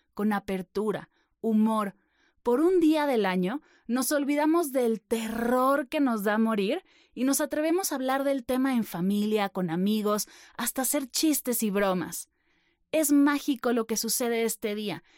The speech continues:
y la mirada hacia la muerte que esta fiesta ha construido en los mexicanos. Hoy quiero aprovechar la celebración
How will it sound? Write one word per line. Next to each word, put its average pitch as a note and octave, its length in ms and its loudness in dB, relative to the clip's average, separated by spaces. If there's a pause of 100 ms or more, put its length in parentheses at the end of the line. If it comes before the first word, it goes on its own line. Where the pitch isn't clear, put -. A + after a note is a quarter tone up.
(100)
y B3+ 120 0
la B3 160 4
mirada C#4 360 4
hacia B3 280 -2
la G3 100 0
muerte A3 420 0
que A3+ 200 2
esta C4+ 260 -2
fiesta A#3 420 -4
ha A3 60 -4
construido G3+ 640 -2
en G3+ 80 -4
los F#3+ 160 -6
mexicanos. F3+ 800 -8 (600)
Hoy A#3+ 220 0
quiero B3+ 200 0
aprovechar A3 600 -4
la A3+ 100 -2
celebración F#3+ 760 -4